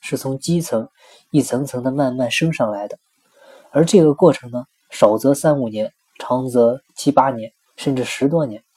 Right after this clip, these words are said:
一个人的青春基本上都耗在了这家公司上，他追求的是稳定。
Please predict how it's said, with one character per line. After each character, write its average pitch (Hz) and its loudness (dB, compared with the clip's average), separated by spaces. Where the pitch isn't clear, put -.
一 151 6
个 190 8
人 160 2
的 170 0
青 180 -2
春 196 -4
基 180 4
本 131 2
上 113 -2
都 143 4
耗 131 4
在 113 -4
了 107 -4
这 117 -6
家 117 2
公 123 -8
司 - -4
上， - -14
他 131 2
追 139 8
求 117 0
的 120 0
是 - -4
稳 120 2
定。 139 0